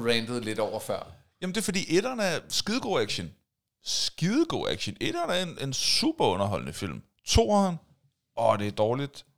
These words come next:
Speaker 2: Treeren, åh, herre jemini noget juks.
Speaker 1: <laughs>
Speaker 2: Og det er bare rigtig ærgerligt, fordi hvis man så ser, "Nå, men, altså, det var en trilogi", så havde man nok tænkt den lidt anderledes.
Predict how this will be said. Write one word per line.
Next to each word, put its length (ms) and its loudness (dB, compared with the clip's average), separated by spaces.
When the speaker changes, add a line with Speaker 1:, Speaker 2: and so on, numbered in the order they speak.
Speaker 2:
Treeren, 460 2
åh, 160 0
herre 240 -2
jemini 440 0
noget 160 0
juks. 460 -6
Speaker 1:
<laughs> 560 -12
Speaker 2:
Og 140 0
det 60 4
er 40 -10
bare 220 6
rigtig 260 2
ærgerligt, 320 4
fordi 180 2
hvis 200 -2
man 80 0
så 140 2
ser, 200 2
"Nå, 120 -2
men, 240 -2
altså, 240 -4
det 120 2
var 100 4
en 80 0
trilogi", 640 -2
så 120 -2
havde 120 0
man 100 -2
nok 180 -2
tænkt 280 0
den 120 -10
lidt 180 0
anderledes. 680 2